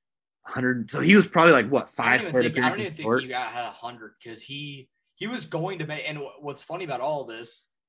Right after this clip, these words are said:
Speaker 2: funny I say, but, like, just the way twenty twenty went, he was slated to make the opening day roster, and then he got covid, and he was out, and he was out for a while. He was out until, like, the middle of September. Like, he really didn't get back going.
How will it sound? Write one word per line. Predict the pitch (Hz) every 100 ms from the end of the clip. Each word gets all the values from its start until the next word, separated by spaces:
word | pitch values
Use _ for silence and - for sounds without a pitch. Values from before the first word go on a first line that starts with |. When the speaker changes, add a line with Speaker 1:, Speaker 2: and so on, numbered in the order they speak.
| _
Speaker 2:
funny | _ - 123 107
I | 104
say, | 104 104 101 113
but, | 113 107
like, | 101 107 101 _
just | 117 - - -
the |
way | 123 127
twenty | - 123 117
twenty | - 120 110
went, | 104 131 113 - _ _ _ _
he | 185
was | 233 180
slated | - 135 160 170 143
to |
make | 123 143 156
the | 120
opening | 127 131 123
day | 107
roster, | 113 127 -
and | 107
then | 135
he |
got | 151 -
covid, | - 135 127 104 - _ _ _
and | 117
he | 131
was | 110 -
out, | 143 123 95 _ 120
and | 123
he | 131
was | 120
out | 127
for | 131
a | 104 90
while. | 104 117 95 - _
He | 165
was | 147
out | 135
until, | 127
like, | 120 113
the |
middle | 107 107 117 135 131
of | 120
September. | - - - 120 104 90 _ _
Like, | 113
he | 123
really | 151 170
didn't | 160 147 123
get | 143 -
back | 127 127 -
going. | 117 131 117 104